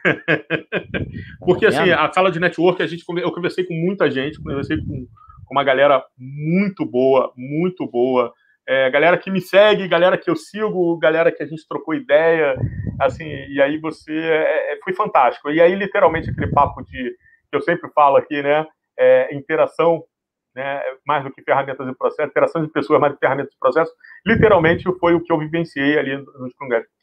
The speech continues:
Speaker 1: Que evento maravilhoso, cara, foi muito bom.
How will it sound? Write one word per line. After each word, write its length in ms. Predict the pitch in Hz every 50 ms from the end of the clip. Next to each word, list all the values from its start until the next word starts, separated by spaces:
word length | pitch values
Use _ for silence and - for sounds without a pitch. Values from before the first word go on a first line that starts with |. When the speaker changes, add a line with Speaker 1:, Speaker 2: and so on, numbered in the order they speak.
| _ _
Speaker 1:
Que 120 | 175 196 214
evento 520 | 185 127 110 127 143 165 165 165 - 147
maravilhoso, 640 | - 143 143 143 151 156 139 131 120 117 113 107 107
cara, 240 | - 117 107 104 - -
foi 100 | - 135
muito 300 | 127 127 139 147 - -
bom. 260 | 113 110 110 110 -